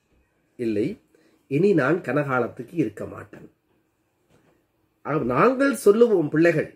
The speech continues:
நீங்கள் இருப்பீர்கள், உங்களுக்கு ஒரு சிக்கலும் இல்லை, நீங்கள் நீண்ட காலம் வாழப்போகிறீர்கள், உங்களுக்கெல்லாம் வருத்தம் கிடையாது." நாங்கள் சொல்லிக்கொண்டு இருந்தாலும்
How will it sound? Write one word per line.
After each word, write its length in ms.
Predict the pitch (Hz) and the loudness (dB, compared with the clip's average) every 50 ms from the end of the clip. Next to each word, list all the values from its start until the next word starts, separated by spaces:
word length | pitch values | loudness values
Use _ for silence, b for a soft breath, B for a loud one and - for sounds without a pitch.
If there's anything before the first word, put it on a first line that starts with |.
| _ _ | _ _
நீங்கள் 440 | 123 147 180 214 247 254 277 294 226 | -4 -2 0 0 0 0 0 0 0
இருப்பீர்கள், 640 | 180 190 220 254 233 - 247 247 226 190 190 151 - - | 0 0 -2 -2 -2 -2 0 0 2 2 0 0 -2 -4
உங்களுக்கு 500 | - 120 139 156 175 175 170 165 180 180 | -6 -4 -2 2 2 2 2 0 0 2
ஒரு 140 | 160 170 170 160 | 2 2 2 0
சிக்கலும் 380 | 160 156 156 220 226 226 202 202 | -2 -4 2 2 4 4 4 4
இல்லை, 240 | 196 196 196 165 120 101 - b b b b b | 2 2 2 0 0 -2 -8 b b b b b
நீங்கள் 260 | b 143 156 165 170 147 | b 0 2 2 2 2
நீண்ட 280 | 147 175 196 202 202 | 2 2 2 2 2
காலம் 300 | 190 190 190 196 196 170 | 2 2 0 0 0 0
வாழப்போகிறீர்கள், 720 | 165 160 175 180 175 156 165 180 170 175 175 175 170 170 143 | 0 0 0 0 -2 -2 -2 0 0 2 2 2 0 0 0
உங்களுக்கெல்லாம் 580 | 139 151 160 160 160 156 170 170 190 196 185 156 | 0 2 2 2 2 2 0 0 2 2 2 2
வருத்தம் 320 | 156 151 156 170 180 170 | 0 -2 -2 -2 -2 -2
கிடையாது." 260 | 160 170 180 190 190 | -2 -2 -2 0 0
நாங்கள் 400 | 160 135 135 180 208 226 226 208 | 0 0 0 0 0 2 0 0
சொல்லிக்கொண்டு 540 | - - 165 160 156 147 - 160 147 127 110 | 0 0 2 2 2 2 0 -2 -2 -2 -4
இருந்தாலும் 580 | 113 123 131 147 147 147 139 123 107 95 95 | -4 -2 -2 0 0 0 0 0 -2 -4 -8